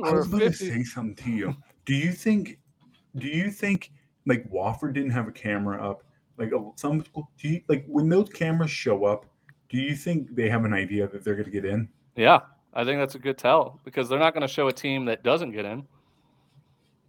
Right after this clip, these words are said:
Speaker 2: They don't wanna see tears. It's the, E S P N's owned by Disney. They don't wanna see tears. They just wanna see all happy joys.
Speaker 1: Maybe, but, um, yeah,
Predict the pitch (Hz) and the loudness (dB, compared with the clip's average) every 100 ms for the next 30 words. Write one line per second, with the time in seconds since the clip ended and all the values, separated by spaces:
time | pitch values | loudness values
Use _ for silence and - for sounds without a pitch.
0 | _ _ _ - _ _ _ _ - _ | _ _ _ -20 _ _ _ _ -20 _
1 | - 127 208 180 151 - 120 - 113 131 | 4 8 8 6 4 0 -8 -6 -4 -4
2 | 147 123 - 135 - - - - 151 165 | -6 -14 -8 -8 -8 -14 -18 -2 0 2
3 | 180 156 147 151 139 123 143 135 101 104 | 2 2 2 4 4 4 2 0 -4 -2
4 | 135 139 123 - 104 113 107 - - _ | -2 -4 -6 -10 -12 -6 -6 -8 -14 _
5 | _ _ - 120 147 127 135 123 123 123 | _ _ -6 -4 -2 -4 -2 0 2 2
6 | 123 131 135 117 143 139 101 - - _ | 4 4 2 -4 0 2 0 -4 -20 _
7 | _ _ - _ - - 131 117 143 151 | _ _ -20 _ -20 -6 4 10 12 12
8 | 120 113 113 110 - 101 98 98 - _ | 10 10 8 8 4 4 4 2 -2 _
9 | _ _ _ _ _ _ _ _ _ _ | _ _ _ _ _ _ _ _ _ _
10 | _ _ _ _ _ _ 139 117 127 | _ _ _ _ _ _ 6 10 10